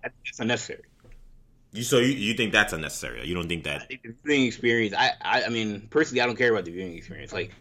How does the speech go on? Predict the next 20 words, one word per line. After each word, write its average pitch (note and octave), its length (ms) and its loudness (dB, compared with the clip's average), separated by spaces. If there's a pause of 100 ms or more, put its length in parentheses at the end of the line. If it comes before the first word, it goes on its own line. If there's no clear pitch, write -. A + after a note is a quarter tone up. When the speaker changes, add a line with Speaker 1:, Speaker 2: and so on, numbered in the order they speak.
(240)
Speaker 1:
I A2+ 60 2
think C#3 380 2 (200)
it'd G#2+ 120 -2
be G2+ 80 -6
better G#2+ 240 4
for G2+ 80 -4
the G2 120 -2
viewing G2 260 -4
experience F2+ 360 -2
if - 160 -6
it's - 260 -12 (320)
in F#2 140 0
the D2+ 160 -4
arena, A2 460 0 (360)
but F2+ 260 2
Speaker 2:
Mm-hmm. D#2+ 120 -8 (640)
Speaker 1:
or F2 220 2
in F#2+ 80 2
the E2 80 -2
stadium. G2 560 0